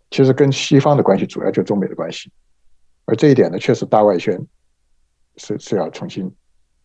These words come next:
整顿一下，就该怎么去做，就制造这么多的仇恨，就要限制民粹，尤其是左翼的民粹。这个也实际上也是一种挟持中央啊，或者说这种造成中美之间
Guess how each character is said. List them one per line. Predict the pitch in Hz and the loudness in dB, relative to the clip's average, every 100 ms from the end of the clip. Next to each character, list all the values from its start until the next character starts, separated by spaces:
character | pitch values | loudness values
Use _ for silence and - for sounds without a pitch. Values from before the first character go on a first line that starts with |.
| _ _ _ | _ _ _
整 | - 90 | -10 -6
顿 | 107 90 | -4 -4
一 | |
下， | 76 - - _ _ | -4 -8 -8 _ _
就 | - - | -16 -2
该 | 95 | -2
怎 | 92 | 0
么 | - | -4
去 | - | -6
做， | - - - _ _ _ _ - | -4 -4 -6 _ _ _ _ -8
就 | 104 | 0
制 | 127 | 2
造 | 113 | 4
这 | 104 98 | 2 0
么 | |
多 | 92 | 0
的 | 92 | 0
仇 | - 82 | -2 -2
恨， | - 95 - _ _ _ _ _ _ | 0 -2 -4 _ _ _ _ _ _
就 | 98 | -2
要 | 104 107 | 0 0
限 | - 120 | 0 0
制 | 104 | 0
民 | 85 78 | -6 -8
粹， | - - | -4 -2
尤 | 85 120 | 2 2
其 | - | 2
是 | - | 0
左 | - - - | -2 -4 -2
翼 | - | 0
的 | 110 | 0
民 | - - | -2 -8
粹。 | - - _ _ _ _ _ _ - | -12 -14 _ _ _ _ _ _ 0
这 | 117 | 4
个 | |
也 | 95 | 4
实 | 85 - | 2 0
际 | 113 | 2
上 | 110 90 | 2 0
也 | |
是 | 82 101 | -2 -4
一 | |
种 | 87 76 - _ _ _ _ _ | -4 -8 -12 _ _ _ _ _
挟 | - 104 | -4 -4
持 | - - | -2 0
中 | 101 101 | 2 2
央 | 98 | 2
啊， | 98 | 0
或 | 98 87 | 0 -2
者 | - | -2
说 | 80 67 - _ _ _ _ _ | -6 -8 -14 _ _ _ _ _
这 | - 107 | -14 -8
种 | 98 95 _ _ - - - _ _ - | -8 -8 _ _ -18 -18 -18 _ _ -2
造 | 104 | 0
成 | 107 | 0
中 | 101 | 0
美 | 104 82 | 0 0
之 | 82 | -4
间 | 92 | -4